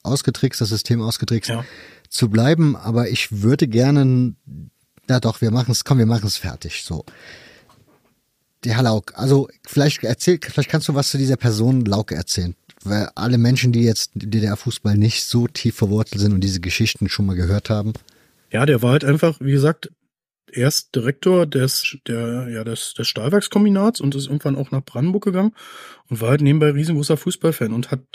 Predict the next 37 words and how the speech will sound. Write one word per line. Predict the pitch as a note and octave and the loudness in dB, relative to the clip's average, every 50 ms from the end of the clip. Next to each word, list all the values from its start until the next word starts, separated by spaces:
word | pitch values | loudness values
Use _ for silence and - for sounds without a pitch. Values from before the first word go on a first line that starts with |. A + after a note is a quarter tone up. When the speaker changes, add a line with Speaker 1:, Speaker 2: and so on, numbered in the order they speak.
| - - | -12 -4
Speaker 2:
dort | - B2 A#2+ C#3 - - - _ _ _ _ _ _ _ _ _ _ | -2 0 0 0 -2 -4 -16 _ _ _ _ _ _ _ _ _ _
sehr, | - C#3 A#2 A#2+ C3+ D3 | -8 -2 0 2 4 4
sehr | D#3 D#3 | 4 2
viel, | D3 - - F3 F#3+ | 2 2 0 2 2
natürlich | D#3 A#2+ A2+ - - D#3+ E3+ F3 - - | 2 2 0 -2 -4 -4 -4 -6 -6 -4
auch | - B2+ C#3+ D#3+ - - _ _ - - - - - - - _ _ - | -2 0 0 0 -2 -6 _ _ -20 -20 -20 -20 -20 -20 -20 _ _ -2
unter | - C3+ C3 C#3+ B2+ | 0 2 4 4 2
Ausnutzung | G#2+ A2+ C3 D3 - D3+ C3+ - - D#3+ C#3+ C#3+ D3 D3 C#3 C3 | 4 2 2 2 2 0 0 0 0 0 0 0 -2 -4 -6 -4
seiner | A#2 G#2+ A2+ B2 B2 | -2 0 0 0 -2
Position | B2 - B2+ A2+ A#2+ A#2+ - - C3 D3 F3+ E3+ | -2 -2 -2 -2 -2 -4 -2 0 0 2 2 2
und | B2+ A#2+ | 0 0
seines | - A2 A2 A#2+ - | 0 0 0 -2 -2
Amtes | - - A2 A#2+ - - G#3 G#3 - - - _ - - - - - - - _ _ _ _ _ - | -4 -2 -2 0 2 2 2 0 0 -4 -12 _ -20 -20 -20 -20 -20 -20 -20 _ _ _ _ _ -6
dafür | - A2+ A2+ - - C3+ | -4 -4 -2 0 2 2
gesorgt, | C3 A#2+ A#2 B2 C#3+ - | 2 2 2 0 0 0
dass | - C3 - | 0 -2 -2
Stahl | - A#2+ A2+ | 0 -2 -2
Brandenburg | A2+ A#2+ A2 A2 C#3 D3+ C#3 - | -2 0 0 2 2 2 0 0
eben | C3 C3 | 0 0
bestimmte | C3 B2 - - C3 B2+ B2+ | 0 0 -2 -4 -4 -4 -4
Vorteile | B2 - - C3+ C#3+ - C#3 A#2+ G#2+ | -6 -4 -4 -2 -2 0 -2 -2 -2
erlangt. | F#2+ F#2 F#2+ F#2+ F#2 F2+ G2 - - _ _ _ _ _ _ _ _ _ _ _ _ _ _ _ _ - | -4 -8 -10 -10 -10 -10 -12 -14 -16 _ _ _ _ _ _ _ _ _ _ _ _ _ _ _ _ -8
Man | - B2+ A#2+ | -4 0 2
muss | C3+ E3 F3+ - | 2 2 2 2
sagen, | - D3 D#3+ F3 - | 2 2 2 2 0
es | C3+ - - | -2 -4 -2
wird | D3 C3+ - | -4 -2 0
immer | D3 E3 F3 E3 | 0 0 2 2
mal | D#3+ D3 C3+ | 2 2 2
wieder | C#3+ D3 E3+ | 2 2 2
gesagt, | D3+ C#3 C3+ A#2+ A#2 A#2 C#3+ B2+ - - | 2 2 0 0 0 -2 -4 -4 -4 -4
ja, | A#2 C3+ | -4 -4
Stahl | - - - A2+ C3 D3 | -4 -4 -4 -2 0 0
hat | C#3+ C3+ | 0 0
ja | C#3+ C3 | 0 -2
seine | B2+ B2+ B2+ C#3 | 0 0 0 0
ganzen | B2+ - A#2 A#2 C#3 - - C#3 C3 C3+ C#3+ - | 0 -2 -2 -4 -4 0 0 0 2 2 0 -2